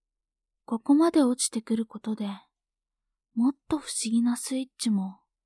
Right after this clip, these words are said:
押すことができるようになります。例えば、気分を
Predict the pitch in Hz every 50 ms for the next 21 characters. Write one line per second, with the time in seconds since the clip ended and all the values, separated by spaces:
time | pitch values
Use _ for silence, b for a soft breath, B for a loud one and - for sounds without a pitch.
0 | _ _ _ _ _ _ _ _ _ _ 233 214 220 - - - - 254 - 285
1 | 262 240 214 - 202 - - - 220 233 240 233 226 220 208 202 196 185 180 185
2 | 185 190 190 196 202 208 220 - - - - - - _ _ _ _ _ _ _
3 | _ _ _ _ _ _ _ _ _ _ _ _ _ _ _ _ _ _ _ _
4 | _ _ _ _ _ _ _ _ _ _ _ _ - 226 220 - _ - 269 277
5 | 285 269 262 226 208 202 208 202 - _ _ _ _ _ _ _ _ _ _ _
6 | _ _ _ _ _ _ - - - 269 277 - 330 320 311 269 220 185